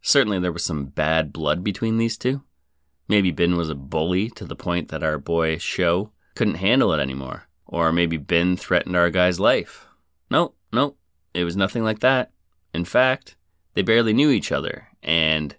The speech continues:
had only been working together for about a month. Let's get a quote from the victim, Bin Woo. Bin Woo quote,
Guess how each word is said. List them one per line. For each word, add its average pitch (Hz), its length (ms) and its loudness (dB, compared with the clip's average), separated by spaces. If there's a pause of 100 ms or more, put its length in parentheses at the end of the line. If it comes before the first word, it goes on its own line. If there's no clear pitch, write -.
had 90 200 0
only 95 280 2
been 90 240 2
working 101 380 0
together 80 320 -2
for 92 160 -2
about 98 220 2
a - 20 2
month. 135 540 -4 (560)
Let's 151 100 -2
get 160 140 0
a 117 40 0
quote 123 360 0
from 107 140 -2
the 80 60 0
victim, - 520 -4 (420)
Bin 95 300 2
Woo. 101 420 0 (300)
Bin 82 320 -4
Woo 95 260 2
quote, 135 440 2